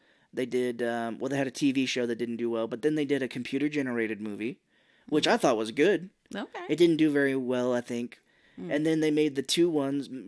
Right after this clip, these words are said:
Speaker 1: produced by Michael Bay, starring Megan Fox as April O'Neil.
Speaker 2: Oh, nice.
Speaker 1: They did those two, which I still to this day have never seen. I heard iffy things about it.
Speaker 2: Mm.
Speaker 1: Turtles, I didn't think looked very good. They're C G I.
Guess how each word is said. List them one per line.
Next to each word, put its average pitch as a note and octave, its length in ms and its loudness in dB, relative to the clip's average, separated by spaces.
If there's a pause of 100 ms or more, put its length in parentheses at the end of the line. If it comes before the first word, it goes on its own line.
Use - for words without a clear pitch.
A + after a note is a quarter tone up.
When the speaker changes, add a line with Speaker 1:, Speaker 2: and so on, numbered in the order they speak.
Speaker 1:
produced C#3+ 380 0
by C3+ 100 0
Michael B2 340 -2
Bay, B2+ 360 0
starring B2+ 400 -2
Megan A#2 280 -4
Fox C3+ 440 -2
as A2+ 140 -10
April B2 340 -2
O'Neil. A#2+ 560 -6
Speaker 2:
Oh, B3 180 -8
nice. A#3+ 440 -10
Speaker 1:
They C#3+ 160 -4
did D3+ 180 2
those C#3+ 260 0
two, C3 320 0
which B2+ 200 -2
I C3+ 80 2
still D#3+ 300 0
to C3+ 100 -2
this C3 160 -4
day C3 100 -2
have A#2+ 100 -2
never A#2+ 220 -6
seen. C#3 500 -4
I C3+ 120 -8
heard C3 400 -4
iffy C3+ 280 -6
things A#2+ 300 -8
about A2+ 300 -4
it. A#2+ 180 -6 (260)
Speaker 2:
Mm. D#3 300 -10 (500)
Speaker 1:
Turtles, G#3+ 320 8
I F3+ 60 6
didn't E3+ 200 2
think D3+ 180 0
looked C#3 160 0
very B2+ 160 2
good. A#2+ 200 -2
They're B2 120 -2
C C3+ 180 -4
G A2+ 180 -2
I. G#2+ 320 -2